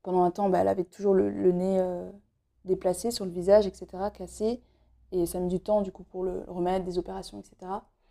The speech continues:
Et je me souviens, genre, quand elle est rentrée, genre, toute sa famille l'a vue, a pleuré. Enfin, tu sais, genre, elle avait des bleus, enfin, en mode, c'était vert, c'était, enfin, c-, elle était défigurée, genre, littéralement défigurée.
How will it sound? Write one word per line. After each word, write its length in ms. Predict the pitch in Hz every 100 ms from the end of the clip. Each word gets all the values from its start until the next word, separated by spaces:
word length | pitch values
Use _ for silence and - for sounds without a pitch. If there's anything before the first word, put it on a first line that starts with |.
| _ _ _ _ _ _ _ _ -
Et 40 |
je 60 | 185
me 60 |
souviens, 320 | 185 196 214 208
genre, 160 | 175
quand 140 | 180 175
elle 100 | 175
est 40 |
rentrée, 720 | 170 180 - 220 214 214 220 - _
genre, 220 | 170 165 _ _ _ _
toute 120 | 170
sa 120 | 196
famille 220 | 185 185 185
l'a 120 | 190
vue, 240 | 190 202
a 80 | 196
pleuré. 760 | - 196 190 196 196 202 202 208 _ _ _ _
Enfin, 100 | 175
tu 60 | 170
sais, 140 | 220
genre, 240 | 196 175 - _
elle 100 | -
avait 160 | 175 175
des 120 | 180
bleus, 240 | 175 220
enfin, 140 | 226 180
en 20 |
mode, 160 | 175 170
c'était 240 | - 175
vert, 460 | 165 170 214 214 208
c'était, 180 | - _ _
enfin, 240 | 175 175 180
c-, 220 | - - _ _ _
elle 80 | 175
était 160 | 170 160 165 _ _ _
défigurée, 600 | 160 190 196 202 196 190
genre, 180 | 180 -
littéralement 380 | - 180 175 180
défigurée. 580 | 180 175 - 180 180